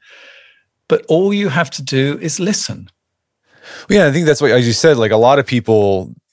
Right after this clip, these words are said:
Speaker 2: the problems that can lead to an affair, they're multifaceted. But at the root of it, it's probably, like, people just wanna feel appreciated and noticed, and they're not getting that in their marriage. And so they go somewhere else. They think they're gonna get it there. And I think I was surprised the number of instances where,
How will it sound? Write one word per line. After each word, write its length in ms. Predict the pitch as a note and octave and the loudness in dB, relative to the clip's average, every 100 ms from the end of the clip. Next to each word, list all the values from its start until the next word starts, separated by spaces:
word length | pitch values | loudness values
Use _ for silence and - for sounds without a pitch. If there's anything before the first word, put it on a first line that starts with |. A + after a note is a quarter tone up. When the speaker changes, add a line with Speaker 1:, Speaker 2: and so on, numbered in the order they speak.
| _ | _
Speaker 2:
the 140 | B2+ | -6
problems 460 | - F3 E3 C3+ A#2+ | 2 2 2 -4 -2
that 260 | C3+ A#2 - | 2 2 0
can 320 | A2+ G#2 G#2 | -8 -6 -2
lead 180 | B2 A2+ | 0 0
to 80 | |
an 60 | A2 | -2
affair, 300 | G2+ G#2+ G2+ | 0 2 2
they're 220 | F#2+ F#2+ | 0 -2
multifaceted. 840 | G2+ A2+ A2 F#2+ F#2 F2 F2+ E2 D#2+ | 0 0 0 0 0 0 -2 -8 -4
But 120 | G#2+ | -2
at 80 | G#2+ | -2
the 180 | A2 F2 - | -4 -12 -4
root 240 | C3 F#3+ | 0 2
of 120 | C3+ | 4
it, 100 | A2+ | 2
it's 140 | G#2+ - | 0 0
probably, 380 | E3+ G#3 E3+ | 2 2 4
like, 220 | C#3 A#2 - | 2 2 0
people 240 | C#3+ C3 | -4 -2
just 180 | B2 A2+ | -2 0
wanna 220 | A#2 A#2 | 0 0
feel 280 | - A#2 G#2+ | 0 2 2
appreciated 720 | F#2 G#2+ G#2 G2 E2 D#2+ C#2+ | 2 -2 0 -2 -4 -6 -8
and 160 | F2+ F2+ | -6 0
noticed, 580 | G2 F#2+ E2+ D#2 - - - - - _ | 0 0 -2 -6 -10 -14 -20 -20 -20 _
and 260 | - G2 F#2 | -4 -2 0
they're 80 | G2 | 0
not 220 | A2+ G#2+ | 0 0
getting 240 | B2 A#2+ G#2 | 0 0 2
that 140 | G2 | 0
in 40 | F#2 | 0
their 120 | F#2 | -2
marriage. 680 | A2 A#2+ G2 F2 E2+ - - _ _ _ | 2 2 2 -2 -6 -12 -14 _ _ _
And 80 | - | -4
so 80 | G#2 | 0
they 100 | G#2 | 2
go 120 | A2 | 2
somewhere 340 | - G2 F#2 | 0 0 2
else. 220 | G2 E2 | 2 0
They 80 | - | -4
think 140 | F2 F2+ | -8 -8
they're 80 | |
gonna 140 | F2 E2+ | -8 -6
get 120 | E2+ | -4
it 140 | E2+ | -2
there. 380 | - F#2+ F2 D2+ _ _ - _ | 0 0 0 -4 _ _ -20 _
And 80 | C3 | -2
I 60 | |
think 140 | C3 B2+ | 0 2
I 80 | C3+ | 2
was 120 | B2 | 0
surprised 380 | A2+ C3 A#2+ A2+ | -2 0 0 0
the 60 | |
number 180 | A2+ A2 | -2 -2
of 80 | F#2+ | -4
instances 500 | G#2+ - G2+ G2 F2 | -4 -4 -4 -4 -4
where, 320 | F#2+ F2+ E2+ | 0 0 -2